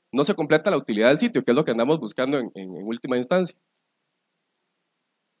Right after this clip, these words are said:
Pero la gente no solamente tiene que ser capaz de percibir lo que está ahí, sino poder usarlo, ¿ok? Tener control sobre los elementos. En este caso, em,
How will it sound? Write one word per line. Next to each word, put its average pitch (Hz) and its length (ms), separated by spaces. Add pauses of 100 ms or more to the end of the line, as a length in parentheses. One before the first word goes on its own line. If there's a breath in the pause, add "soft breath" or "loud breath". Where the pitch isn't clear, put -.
(680)
Pero 160 480
la 151 120
gente 175 280
no 220 100
solamente 214 440
tiene 214 260
que - 100
ser - 300 (100)
capaz 196 600
de 127 400 (260)
percibir 147 560
lo 196 160
que 117 80
está 139 220
ahí, 196 420
sino 131 240
poder 180 200
usarlo, 190 560 (380)
¿ok? - 160 (140)
Tener 117 240
control 160 520
sobre 117 220
los 101 140
elementos. 135 560 (340)
En 131 140
este 135 220
caso, 185 420 (300)
em, 123 420